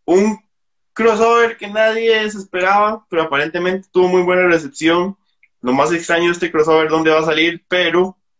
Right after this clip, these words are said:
viene crossover de dos de los caninos favoritos de la gente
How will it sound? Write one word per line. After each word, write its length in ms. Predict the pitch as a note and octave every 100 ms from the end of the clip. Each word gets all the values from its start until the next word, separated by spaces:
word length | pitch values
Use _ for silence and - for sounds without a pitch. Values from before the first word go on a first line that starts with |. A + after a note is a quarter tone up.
| _ -
viene 280 | D3+ G#3+
crossover 600 | G3+ D#3+ F3+ G3 G3+ G3+ - _ _ _
de 180 | G3 C#3
dos 220 | D#3+ F#3
de 60 |
los 160 | G3+ G3
caninos 560 | F#3 E3+ G3 G#3 G3+ -
favoritos 500 | F3 D#3+ F3+ G3 G3+
de 100 | F#3
la 100 | F#3
gente 460 | G3 G3 A3 G#3